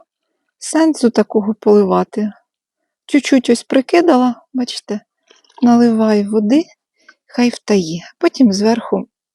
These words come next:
м, такою вологою просто землею підсиплю.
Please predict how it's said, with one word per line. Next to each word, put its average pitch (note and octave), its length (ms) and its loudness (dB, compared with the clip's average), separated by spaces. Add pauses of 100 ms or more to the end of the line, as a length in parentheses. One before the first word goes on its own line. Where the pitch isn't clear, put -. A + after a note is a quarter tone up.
(340)
м, F#3 200 -8
такою F3+ 360 -6
вологою F#3+ 400 0
просто - 380 -8
землею F3+ 520 -4
підсиплю. - 540 -10